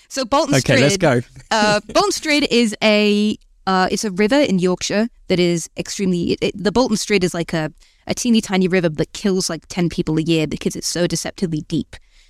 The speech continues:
Speaker 1: So it's,
Speaker 2: Yes,
Speaker 1: it's this river.
Speaker 2: I've seen about
Speaker 1: Yeah,
Speaker 2: that.
Speaker 1: so it's
Speaker 2: Yes.
Speaker 1: like this
Speaker 2: Yeah,
Speaker 1: river
Speaker 2: yeah,
Speaker 1: that
Speaker 2: yeah.
Speaker 1: people fall into. So I thought minor twist for chapter one that he ends up being an extremely dangerous character. So I kind of foreshadowed that with the name Hattie Warbler. Again, I think just the perfect name for that person. I, I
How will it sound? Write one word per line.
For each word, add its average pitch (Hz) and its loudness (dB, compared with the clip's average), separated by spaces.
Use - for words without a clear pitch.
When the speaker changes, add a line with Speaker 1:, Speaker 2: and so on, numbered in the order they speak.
Speaker 1:
So 185 -4
it's, - -6
Speaker 2:
Yes, 190 0
Speaker 1:
it's 196 -2
this 185 0
river. 240 4
Speaker 2:
I've 220 2
seen 160 0
about 131 4
Speaker 1:
Yeah, - 2
Speaker 2:
that. - -4
Speaker 1:
so - 2
it's 135 6
Speaker 2:
Yes. 127 2
Speaker 1:
like 208 -2
this 220 2
Speaker 2:
Yeah, 151 2
Speaker 1:
river 143 4
Speaker 2:
yeah, - 4
Speaker 1:
that 143 4
Speaker 2:
yeah. - 4
Speaker 1:
people 170 0
fall 180 0
into. 190 -2
So 175 -4
I 180 0
thought 233 0
minor 220 4
twist 190 -2
for - -8
chapter 190 -4
one 180 2
that - -4
he 190 2
ends 170 0
up 170 -2
being 170 2
an 156 0
extremely 165 -2
dangerous 160 -2
character. - -4
So - -6
I 165 0
kind 165 -2
of 151 -2
foreshadowed 165 -4
that 165 -2
with 165 -6
the 160 -2
name 160 -2
Hattie 214 -4
Warbler. 175 -2
Again, 175 -2
I - -6
think - -6
just - -10
the - -12
perfect - -4
name 170 0
for - -4
that 170 -4
person. 175 -2
I, 165 -2
I - -2